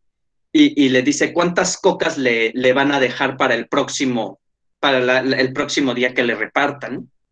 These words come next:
Esos son procesos completamente manuales y no los están llevando de forma electrónica. Y la señora de la tienda, para llevar un registro, pues, lo lleva todo nada más en su cuadernito.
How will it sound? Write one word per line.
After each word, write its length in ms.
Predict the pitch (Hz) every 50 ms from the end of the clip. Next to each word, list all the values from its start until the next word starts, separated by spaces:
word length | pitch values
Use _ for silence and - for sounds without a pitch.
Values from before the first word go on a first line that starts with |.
| _ _ _ _ -
Esos 260 | 170 170 175 180 165
son 180 | - 151 143 139
procesos 480 | 147 143 131 - 147 131 147 139 -
completamente 1080 | - 131 123 127 127 127 127 127 127 127 127 127 127 123 123 123 123 120 117 - 131 120
manuales 640 | 120 117 117 113 120 127 139 135 127 107 101 - - - - _ _ _ _ _
y 160 | - 196 180
no 240 | 170 170 170 165 160
los 200 | 160 170 170 -
están 320 | 160 - - - 135 131 131
llevando 340 | 135 127 127 123 120 127 123
de 100 | 120 117
forma 280 | - 127 120 120 120
electrónica. 800 | 113 113 110 - - - - 147 143 131 117 - - 110 95 - - _ _ _ _ -
Y 120 | 160 147
la 140 | 143 139 135
señora 400 | - 165 147 143 143 156 165 170
de 100 | 180 160
la 200 | 139 131 131 135
tienda, 600 | 139 135 131 135 131 131 131 135 131 - - - _ _ _ _ _ _ _ -
para 240 | 156 151 143 139 139
llevar 360 | 131 139 139 139 147 151 160
un 120 | 165 165
registro, 580 | 170 165 165 - 156 143 - - 160 170 170 170
pues, 180 | - 151 127
lo 100 | 120 131
lleva 320 | 127 131 139 143 156 156 -
todo 280 | - 151 139 143 143
nada 260 | 143 143 139 139 143 143
más 200 | 139 135 - -
en 120 | 143 135
su 160 | 127 - 123 -
cuadernito. 760 | - 123 117 117 117 113 120 143 147 151 - - - -